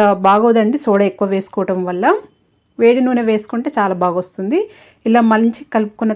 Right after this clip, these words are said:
తర్వాత ఇప్పుడు దీన్ని మనము ఒక మిర్చి తీసుకొని మొత్తం మునిగేటట్టు ఇలా విత్తనాల సైడు మొత్తం ఆ మిర్చి మొత్తం మునిగేటట్టు just ఈ మిర్చికి లైట్గా పిండి పట్టాలండి, మొత్తం పట్టేయొద్దు.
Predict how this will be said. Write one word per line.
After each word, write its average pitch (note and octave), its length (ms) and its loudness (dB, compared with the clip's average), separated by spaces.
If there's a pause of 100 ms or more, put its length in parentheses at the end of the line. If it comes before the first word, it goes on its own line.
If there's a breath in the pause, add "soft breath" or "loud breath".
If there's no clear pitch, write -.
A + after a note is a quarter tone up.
తర్వాత G3 440 -2 (480 soft breath)
ఇప్పుడు G#3+ 300 2
దీన్ని G#3 380 2 (540)
మనము G#3 340 2
ఒక - 120 -8 (100)
మిర్చి B3 220 -2 (120)
తీసుకొని A#3 420 0 (220)
మొత్తం G#3+ 300 0 (100)
మునిగేటట్టు A#3 640 0 (400)
ఇలా G3 200 0 (180)
విత్తనాల G#3 600 -2
సైడు G3 240 -2 (120)
మొత్తం G3+ 340 -4
ఆ G#3+ 120 0
మిర్చి G#3 220 -4 (100)
మొత్తం G#3+ 300 -4
మునిగేటట్టు G#3 580 -2 (520 loud breath)
just A3+ 240 2
ఈ - 100 2
మిర్చికి A#3 460 -4 (160)
లైట్గా A#3 440 0
పిండి G#3+ 240 2
పట్టాలండి, F#3+ 600 -2
మొత్తం A#3 280 -2 (100)
పట్టేయొద్దు. F#3+ 500 -2